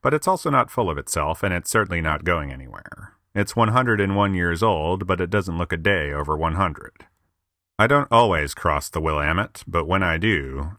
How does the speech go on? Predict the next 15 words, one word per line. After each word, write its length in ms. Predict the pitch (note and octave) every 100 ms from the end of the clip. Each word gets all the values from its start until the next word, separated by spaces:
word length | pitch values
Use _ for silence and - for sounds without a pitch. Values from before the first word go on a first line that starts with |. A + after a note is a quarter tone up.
| -
I 180 | D2+
choose 360 | D2 - D2+ D2+
the 100 | D#2+
Steel 300 | - D#2 E2
Bridge. 600 | E2 C#2 - _ - - _ _ _ _
My 160 | E2 D#2+
name 200 | D#2+ D#2+
is 120 | D#2
Pat 220 | - F2
Rafferty, 540 | E2+ F2 - G#2+ A2+ C3
and 160 | G2 D2+
I 140 | D2
approve 420 | D2+ - D#2+ D#2
this 200 | D#2 D2+
bridge. 640 | - B1 - _ - -